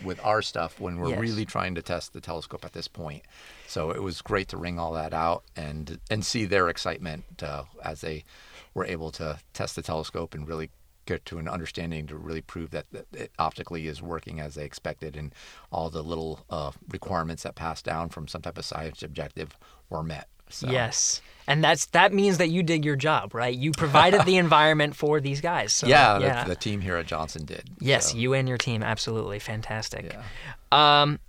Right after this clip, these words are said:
Speaker 2: very exciting. So you're wrapping up testing. It's all wrapped up and ready to go to, off to its next point. So what's, what are the next steps until its launch?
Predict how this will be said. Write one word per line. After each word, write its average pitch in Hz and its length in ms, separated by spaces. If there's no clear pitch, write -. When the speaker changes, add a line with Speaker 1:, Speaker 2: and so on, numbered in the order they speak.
Speaker 2:
very 180 300
exciting. 208 480
So 123 100
you're 127 140
wrapping 165 300
up 175 100
testing. 208 540
It's - 180
all 156 180
wrapped 160 320
up 180 200
and 127 120
ready 147 240
to 135 100
go 143 360
to, - 140
off 143 220
to 156 120
its - 160
next 131 320
point. 175 380
So 151 300
what's, 151 300
what 160 160
are 175 40
the 170 100
next 170 240
steps - 320
until 151 320
its - 140
launch? 127 460